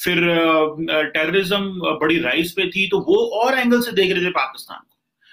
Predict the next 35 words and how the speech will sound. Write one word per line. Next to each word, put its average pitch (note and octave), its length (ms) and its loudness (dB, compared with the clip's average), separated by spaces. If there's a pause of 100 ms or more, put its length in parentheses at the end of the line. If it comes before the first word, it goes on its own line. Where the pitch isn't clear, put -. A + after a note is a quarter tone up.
(260)
वो G#3 60 -2
बिल्कुल C#4+ 520 2
एक C4 140 -2
और A#3 220 0
angle F3+ 200 -2
से E3+ 120 -6
देख B2 280 -4
रहे C#3 100 -2
थे F#3 140 -2
कि G3 100 -4
भाई, A3+ 140 -2
इनको C4 460 0
तो C#4+ 160 0
नहीं, A3 220 -2
देना C#3+ 300 -2
ही A#3 120 0
नहीं D#3+ 200 0
है A#2+ 80 -2
ना, D#3+ 140 -2
जो G3 300 -4
मर्जी G3+ 320 -2
कर D#3+ 120 -4
ले D#3 160 -4
पाकिस्तान, F3 540 -6 (420)
इनको B3 280 2
नहीं C4 140 0
देना। G3+ 200 0
फिर B3 200 -4
अगर F#3+ 220 2
पाकिस्तान A3 440 -2
के A3+ 140 -2
किसी A3 280 -6
भी A#3+ 180 0
area A3 260 -2
से G#3+ 200 -2